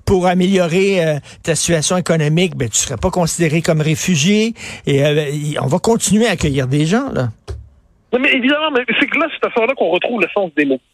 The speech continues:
Speaker 2: Un réfugié, par définition, ça fuit une situation où sa vie est en danger, normalement une situation de guerre. Si tel est le cas, eh bien, il se réfugie dans le pays le plus proche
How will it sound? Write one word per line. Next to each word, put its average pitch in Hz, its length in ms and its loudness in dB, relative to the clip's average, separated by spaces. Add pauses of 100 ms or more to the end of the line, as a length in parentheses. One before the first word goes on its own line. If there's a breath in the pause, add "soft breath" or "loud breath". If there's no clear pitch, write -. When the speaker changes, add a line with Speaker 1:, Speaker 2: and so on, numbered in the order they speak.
(360 loud breath)
Speaker 2:
Un 349 200 0
réfugié, 220 440 0
par 170 120 -4
définition, 170 560 -2
ça 170 140 -2
fuit 214 200 0
une 190 260 0
situation 190 420 -2
où 226 100 0
sa 165 120 0
vie 147 160 -2
est 220 120 0
en 175 120 0
danger, 147 300 0
normalement 180 420 0
une 226 80 -10
situation 170 360 -2
de 143 60 -2
guerre. 123 340 -2 (800 soft breath)
Si 359 80 0 (140)
tel 185 180 0
est 196 100 2
le 151 140 0 (100)
cas, 190 240 0 (380 loud breath)
eh 175 60 0
bien, 185 100 0
il - 80 -4
se - 120 2
réfugie - 360 -2
dans 285 140 0
le 156 80 -4
pays 233 180 0
le 220 120 0
plus - 200 -2
proche 226 320 -2